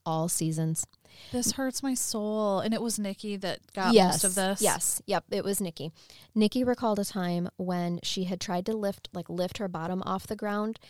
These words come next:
Speaker 1: and her fingertips actually held, uh, actually felt frozen shards of ice because the mud puddle of the wallowing hole had started to freeze at the edges, so
Speaker 2: Oh
Speaker 1: her
Speaker 2: my
Speaker 1: fingers were scraping
Speaker 2: gosh.
Speaker 1: against ice.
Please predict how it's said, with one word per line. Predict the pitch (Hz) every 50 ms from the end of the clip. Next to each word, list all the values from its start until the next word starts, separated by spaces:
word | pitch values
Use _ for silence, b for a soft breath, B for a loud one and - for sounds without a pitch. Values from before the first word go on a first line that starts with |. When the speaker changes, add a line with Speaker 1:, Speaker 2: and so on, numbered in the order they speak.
| B B B
Speaker 1:
and | - 202 190
her | 185 202 190
fingertips | - - 208 202 208 214 208 - 202 180 - - - -
actually | 180 180 185 - - 208 196 180
held, | 160 170 185 185 175 - - - _ _ _ -
uh, | - 185 170 165 -
actually | - 196 220 - - 233 202 180
felt | - - - - 220 220 220 202 185 - - -
frozen | _ - - - 185 185 185 - 185 180
shards | 175 - - 170 170 175 - 170
of | 160 - -
ice | 170 160 151 156 - -
because | - 190 - - 196 175 -
the | - - 170
mud | 165 165 165 180 269 294 _ -
puddle | - 175 165 147 139 160 190 b b b b b b b b b
of | 196 190 185 180
the | 185 185
wallowing | 170 165 165 180 220 247 220 196 180 175 160
hole | 151 175 170 170 160 151 175 - -
had | - 180
started | - - - 165 170 170 165
to | - 165
freeze | - - - 170 170 160 160 -
at | 151 151
the | - 156 - -
edges, | 156 156 - - - - -
so | - - -
Speaker 2:
Oh |
Speaker 1:
her | 196 196
Speaker 2:
my | 190 -
Speaker 1:
fingers | 185 170 170 170 175 180
were | 175
scraping | 185 - - - 160 156 160 165 156
Speaker 2:
gosh. | 151 151
Speaker 1:
against | 151 160 156 156 - - -
ice. | - 156 143 156 - - -